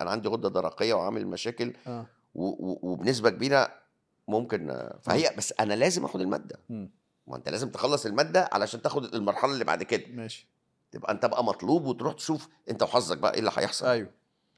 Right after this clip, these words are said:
Speaker 1: طب أعمل إيه، أعمل إيه، أعمل إيه؟ رحت والله خدت، خدت درس.
Speaker 2: <laughs>
Speaker 1: آه والله.
Speaker 2: آه.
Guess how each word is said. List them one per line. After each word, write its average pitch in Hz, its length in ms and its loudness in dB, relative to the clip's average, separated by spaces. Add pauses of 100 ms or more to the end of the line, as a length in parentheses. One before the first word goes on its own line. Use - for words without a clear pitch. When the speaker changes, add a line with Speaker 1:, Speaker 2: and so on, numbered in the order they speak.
(1120)
Speaker 1:
طب - 100 0
أعمل 147 260 6
إيه، 139 180 0
أعمل 127 240 0
إيه، 131 60 2
أعمل 104 200 -2
إيه؟ - 160 -6
رحت - 220 -4
والله 190 260 2
خدت، - 260 -2
خدت 190 300 4
درس. 185 480 4 (380)
Speaker 2:
<laughs> - 520 2
Speaker 1:
آه 139 40 12
والله. 196 340 12 (220)
Speaker 2:
آه. 98 180 -6